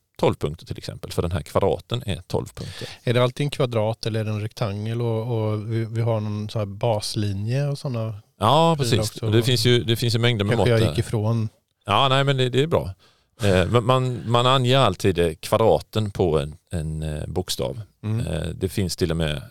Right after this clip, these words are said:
Speaker 1: det gamla svenska typografiska måttet heter fyrkant,
Speaker 2: Mm.
Speaker 1: eh, som då är måttet på, eh, en tänkt kvadrat runt bokstaven M, versala M.
Speaker 2: Mm.
Speaker 1: Och det är också den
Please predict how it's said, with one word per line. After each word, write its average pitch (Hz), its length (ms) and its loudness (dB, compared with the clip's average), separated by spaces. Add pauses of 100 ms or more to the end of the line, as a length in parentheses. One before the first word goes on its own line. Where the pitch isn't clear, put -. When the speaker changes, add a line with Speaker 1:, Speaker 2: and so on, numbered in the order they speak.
(220)
Speaker 1:
det 98 80 -10
gamla 95 280 0
svenska - 320 -2
typografiska 95 500 0
måttet 85 300 -4
heter - 240 -4
fyrkant, - 640 -4 (280)
Speaker 2:
Mm. 98 260 -4 (140)
Speaker 1:
eh, 82 320 0
som - 180 -4
då 82 120 4
är 85 100 4
måttet 90 440 -2
på, 78 320 -4 (440)
eh, 87 280 -8
en 92 140 -2
tänkt 87 440 0
kvadrat 82 600 0
runt 87 320 -2
bokstaven - 460 -4 (100)
M, 82 320 0 (120)
versala 87 640 0
M. 76 280 -8
Speaker 2:
Mm. 101 300 0 (640)
Speaker 1:
Och 110 120 4
det 110 60 6
är 92 100 8
också - 280 2
den 87 300 2